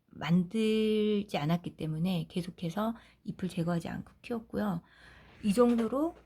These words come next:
순짓기 하고 난 뒤에, 자, 이렇게 순짓기 하고 난 뒤에 이 정도로 윗부분이 풍성해지면 요 아래에 있는 잎들을 다 제거를 해요. 그러면 이제 안정적으로 성장을 해서 이런 애목대 수영을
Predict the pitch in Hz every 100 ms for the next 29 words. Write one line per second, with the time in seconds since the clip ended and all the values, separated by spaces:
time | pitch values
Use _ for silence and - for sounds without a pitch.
0 | _ _ - 285 285 - 233 214 156 -
1 | - 160 160 - 175 208 247 294 - 254
2 | 240 220 202 - 190 190 175 214 202 180
3 | 185 196 185 175 180 - 277 254 269 302
4 | 226 240 277 170 - - - - - 175
5 | 170 180 208 202 185 165 151 - 170 170
6 | 147 - 165 165 160 170 185 165 - -
7 | 180 175 226 294 330 - - - - -
8 | 160 165 151 - 160 185 233 233 208 156
9 | 160 165 208 269 285 233 220 180 170 185
10 | - 170 202 196 160 156 156 175 - 165
11 | - 175 170 226 277